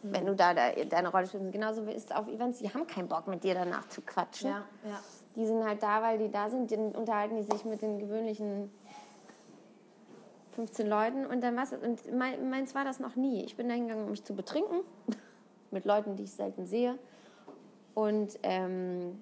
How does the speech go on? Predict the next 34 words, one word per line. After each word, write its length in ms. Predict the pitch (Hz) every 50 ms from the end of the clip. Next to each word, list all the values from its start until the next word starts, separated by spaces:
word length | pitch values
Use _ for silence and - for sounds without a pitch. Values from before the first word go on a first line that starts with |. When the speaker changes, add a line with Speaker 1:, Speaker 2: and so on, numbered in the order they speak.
| - -
Speaker 2:
dann 200 | - 190 202 202
war's 220 | 190 196 220 247 247
das 120 | 208 208 -
auch. 140 | - 196
Und 120 | 202 202 196
jetzt 240 | 208 202 208 - -
gehe 140 | 233 233
ich 180 | 247 254 - -
mittlerweile, 560 | 220 208 220 214 202 202 202 196 196 196 190 - - - - - - - - - - - - - - - - - - - - - - - - - - - - - - - - - - - - -
wenn 260 | 190 190 208 208 226
ich 180 | 226 226 -
gehe, 160 | - 233 220 214
mit 180 | 208 202 202
einer 120 | 196 - -
anderen 220 | 196 196 185 -
Einstellung 480 | - - 190 208 - - 233 233 233 214
dahin, 240 | 220 226 220 214
nämlich 300 | 208 190 190 190 - -
alte 200 | - 190 196 -
Freunde 400 | 190 - - 190 185 196 208 208 202
wiedersehen 540 | 214 202 196 190 190 196 202 208 214 208 220
und 80 | 190
eine 140 | 185 196 190
gute 260 | - 208 202 - 202 -
Zeit 300 | - 233 226 254 285 -
zu 100 | - 247
haben. 280 | 240 240 240 240 240
Speaker 1:
Ja, 120 | 220 214 214
ich 120 | 214 -
gehe 140 | 240 226 226
auch 80 | 220 220
nur 180 | 247 247 240
auf 140 | - - -
Events, 380 | - 220 220 226 233 233 -